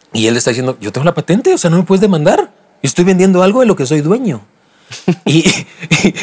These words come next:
y es una cosa súper extraña. Entonces, créame que fue muy fácil comprar el terreno en la luna. Muy, muy fácil.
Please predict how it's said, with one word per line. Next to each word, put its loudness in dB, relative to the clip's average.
y 2
es 2
una 2
cosa 0
súper 0
extraña. -4
Entonces, -2
créame -2
que -6
fue -2
muy 0
fácil -4
comprar -2
el -4
terreno 0
en 0
la 0
luna. -4
Muy, 2
muy 0
fácil. -4